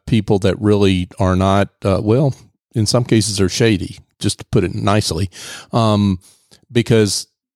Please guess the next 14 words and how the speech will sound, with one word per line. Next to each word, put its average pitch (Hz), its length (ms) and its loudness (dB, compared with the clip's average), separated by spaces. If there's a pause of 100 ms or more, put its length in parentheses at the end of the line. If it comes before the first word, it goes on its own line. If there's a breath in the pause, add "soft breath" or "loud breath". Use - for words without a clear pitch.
the 113 140 -2
misconception 113 720 0
is 107 240 0
it's 98 140 -2
all 104 160 2
about 98 240 0
the 101 80 -10
forms 107 520 0
and, 95 560 0
"Hey, 107 240 2
I 104 100 0
can 98 180 -2
help 104 260 -2
you 98 100 -2